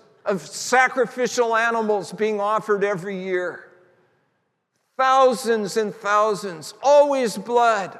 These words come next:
always the killing of animals. Now, Jesus gave his life once, and the sacrifices could cease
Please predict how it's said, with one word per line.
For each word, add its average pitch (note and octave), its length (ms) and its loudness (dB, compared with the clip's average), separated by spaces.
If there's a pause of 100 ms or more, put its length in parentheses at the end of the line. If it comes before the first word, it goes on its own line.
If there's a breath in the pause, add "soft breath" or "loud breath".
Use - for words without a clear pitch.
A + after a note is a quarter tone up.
(140)
always C#4 540 2
the B3 140 2
killing A#3+ 500 -2
of G3+ 160 -4
animals. G3 760 -4 (1500)
Now, F#3 500 -2 (840)
Jesus F#3+ 580 -6
gave F#3+ 280 0
his D#3+ 240 -12
life D3 320 -6 (180)
once, D3+ 600 -14 (1700)
and D#3+ 120 -12
the B2+ 100 -16
sacrifices D#3+ 1120 -6
could D3 260 -14
cease - 760 -16